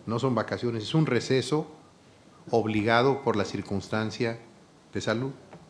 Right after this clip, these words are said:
No son vacaciones. Y preparar a los niños en el aula hasta donde nos sea posible y a los maestros para que todos sepan que si se van a ir a sus casas,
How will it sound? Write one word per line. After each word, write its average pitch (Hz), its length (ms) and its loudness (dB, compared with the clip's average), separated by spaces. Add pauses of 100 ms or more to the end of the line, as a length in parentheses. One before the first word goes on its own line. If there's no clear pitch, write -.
(800)
No 123 260 4
son 123 220 0
vacaciones. 110 760 -4 (920)
Y 123 100 0
preparar 135 560 8
a 165 80 10
los 139 180 10
niños 139 640 6 (600)
en 110 160 2
el 120 140 10
aula 135 500 12
hasta 110 260 0
donde 107 220 2
nos 101 180 2
sea 131 200 2
posible 127 500 2
y 113 120 0
a 92 40 2
los 127 200 4
maestros 120 600 0 (680)
para 127 240 10
que 127 80 6
todos 175 320 6
sepan 151 600 6 (280)
que 117 100 4
si 127 140 2
se 135 140 8
van 170 240 10
a 175 100 8
ir 170 340 4 (800)
a 104 80 2
sus - 220 -2
casas, 156 580 6